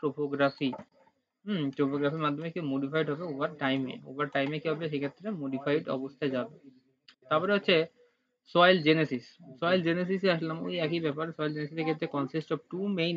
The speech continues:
step। এখানে কি আছে? দুটো main স্টেপ আছে। একটা হচ্ছে accumulation হবে parent ম্যাটেরিয়ালসে। Parent ম্যাটেরিয়াল যেটা আছে, এই মনে করো এটা এখানে parent materials, এই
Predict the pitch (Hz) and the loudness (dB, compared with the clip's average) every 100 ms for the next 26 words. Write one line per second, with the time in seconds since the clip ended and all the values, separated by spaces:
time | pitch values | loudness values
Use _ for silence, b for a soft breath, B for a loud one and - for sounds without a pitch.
0 | 147 - 156 139 139 170 170 165 139 143 | -2 0 0 2 0 -2 -6 -8 -6 -10
1 | 135 160 143 151 147 - 139 131 139 135 | -10 -6 -6 -4 -4 -2 -4 -4 -6 -6
2 | - 156 151 - 139 - 147 143 143 147 | -4 -2 -2 -2 -4 -2 -4 -2 -4 -4
3 | 156 151 170 - 139 147 156 139 139 135 | -4 -2 -4 0 2 2 0 0 0 2
4 | 131 123 135 131 - _ _ _ _ _ | 2 0 -6 -10 -20 _ _ _ _ _
5 | _ _ _ 156 156 180 190 185 180 185 | _ _ _ 8 8 8 4 2 4 6
6 | 190 180 175 180 175 170 175 160 156 156 | 6 4 2 4 4 2 0 2 0 -2
7 | 165 165 156 156 156 160 165 - 147 151 | 0 0 0 0 0 -4 -8 -2 0 0
8 | 160 160 156 160 190 160 139 147 143 | -4 -6 -6 -6 -4 -4 -4 -2 -2